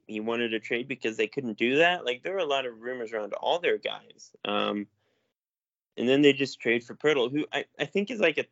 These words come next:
top hundred-ish player. Like, Poeltl's really good. He, he's an excellent defender, really fundamentally sound,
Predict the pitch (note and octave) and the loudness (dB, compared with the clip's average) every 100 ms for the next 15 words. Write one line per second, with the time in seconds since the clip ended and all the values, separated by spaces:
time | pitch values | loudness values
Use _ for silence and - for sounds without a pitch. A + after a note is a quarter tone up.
0 | _ _ _ - C#3 - D#3 D3+ C#3+ C#3 | _ _ _ -12 -10 -4 -2 -2 -2 -4
1 | - E3+ G3 C#3 A2+ - F#3 G3 D#3 D3 | -2 -2 2 0 -2 -4 -4 -4 -2 -2
2 | D#3+ A#2+ C#3+ B2+ - - A2 G2 B2 A#2+ | -2 0 0 0 -4 -10 -8 -6 -4 -2
3 | A2 F#2 B2+ D3+ C3 A#2+ B2 B2 B2+ B2 | 0 0 -2 -2 -2 -2 -2 -2 0 0
4 | A#2 _ - B2 - B2 A#2+ A#2 A2+ A2+ | -4 _ -8 -6 -2 -2 -2 -4 -6 -10
5 | - A2 G#2+ G#2+ G#2 | 0 4 4 2 -2